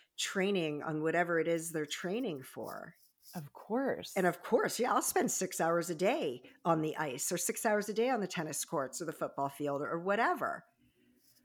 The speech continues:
Speaker 1: But you ask them to, you know, spend five minutes, you know, thinking about their energy levels and their frequency and how they could feel better and how to,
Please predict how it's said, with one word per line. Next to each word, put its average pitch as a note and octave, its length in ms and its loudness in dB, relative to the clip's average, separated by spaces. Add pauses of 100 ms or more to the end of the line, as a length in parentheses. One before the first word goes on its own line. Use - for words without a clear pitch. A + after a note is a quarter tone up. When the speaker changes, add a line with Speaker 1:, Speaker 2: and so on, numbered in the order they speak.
(140)
Speaker 1:
But G#3 140 8
you G3+ 100 4
ask G#3+ 300 4
them A3 160 4
to, E3+ 400 2 (480)
you G3+ 100 2
know, D3+ 280 2 (160)
spend G#3 400 6
five G#3 420 6
minutes, G3 680 -2 (840)
you F#3+ 80 4
know, D3+ 260 2 (260)
thinking A3+ 380 4
about D3 480 2 (960)
their E3+ 240 2
energy F3+ 360 2
levels C#3+ 420 -2
and D#3 100 0
their D#3 120 0
frequency F#3 680 -4
and D3 120 -4
how D#3+ 180 -2
they E3 140 0
could E3 200 -8
feel F3 220 -4
better D#3+ 380 0
and D3 120 -2
how E3 160 -2
to, D#3+ 180 2